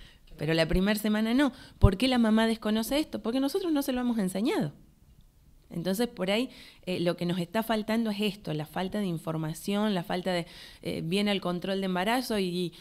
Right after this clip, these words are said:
"Sí, mirá, escucha al bebé, la pesamos, la medimos, le controlamos la tensión", y nunca la hemos preparado y nunca nos hemos a lo mejor sentado a charlar bien, a revisar sus mamas, a prepararla para el tema de la lactancia.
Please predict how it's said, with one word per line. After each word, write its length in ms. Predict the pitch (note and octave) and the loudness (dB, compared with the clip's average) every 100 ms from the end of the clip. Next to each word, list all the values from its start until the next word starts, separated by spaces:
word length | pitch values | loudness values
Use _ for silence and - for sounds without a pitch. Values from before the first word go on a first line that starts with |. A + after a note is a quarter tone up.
| - | -20
"Sí, 280 | - B3 B3+ | -6 0 2
mirá, 220 | A#3 G#3 | 2 0
escucha 300 | A3+ G3 F#3+ | -2 -4 -2
al 80 | G3 | -2
bebé, 260 | F#3 F#3+ A#3+ | 0 -2 -2
la 140 | A3 | -2
pesamos, 340 | F3+ A3 A3+ G3 | -4 -4 -4 -2
la 80 | |
medimos, 280 | F3+ G#3 A#3 | -4 -2 -2
le 40 | F3+ | -2
controlamos 440 | E3+ F#3 F#3 F#3+ | -4 -4 -4 -2
la 80 | F#3 | -2
tensión", 320 | G3 A3+ C#4+ - - - | -2 0 -2 -4 -20 -8
y 160 | F#3 | -4
nunca 540 | F3+ F#3 G#3 A3+ A3+ A3 | -2 -2 -2 -4 -4 -4
la 80 | G3+ | -2
hemos 180 | G#3 | -2
preparado 500 | - F3+ F3 F#3 G#3+ | -2 -4 -2 -2 -2
y 80 | A3 | 0
nunca 440 | F#3 G#3 B3 A#3 A3 | 2 4 2 0 -2
nos 120 | G#3+ | -2
hemos 220 | G#3+ A3 | -2 -2
a 60 | G#3 | -2
lo 80 | |
mejor 280 | G3+ G#3 G#3 | -2 -4 -6
sentado 540 | - G#3 G#3+ G#3+ A3+ C4 - - - | -4 -2 0 0 -2 -4 -10 -16 -6
a 120 | E3+ | -6
charlar 480 | - F3+ F#3 G3 G3 | -2 -2 0 -2 -2
bien, 400 | G#3 G#3 G3+ F#3+ | -2 0 0 -2
a 60 | |
revisar 440 | F#3 F3+ F3 F#3 F3+ | -2 -4 -4 -4 -4
sus 160 | F#3 | -2
mamas, 580 | F#3 G3 G3+ G3 G3 F#3+ - - - | 0 2 2 2 0 -2 -6 -20 -12
a 100 | - F#3+ | -6 -2
prepararla 500 | F#3 F3 F3 F#3+ F#3 | 0 2 2 0 0
para 140 | E3+ | 0
el 140 | F3+ | -2
tema 240 | E3+ F3 F#3 | -2 -2 -2
de 100 | F3+ | -2
la 120 | E3+ | -2
lactancia. 960 | F3 F3 - G3+ G3 F#3+ F#3 F#3 F#3 | -4 -6 -2 0 0 -2 -2 -4 -4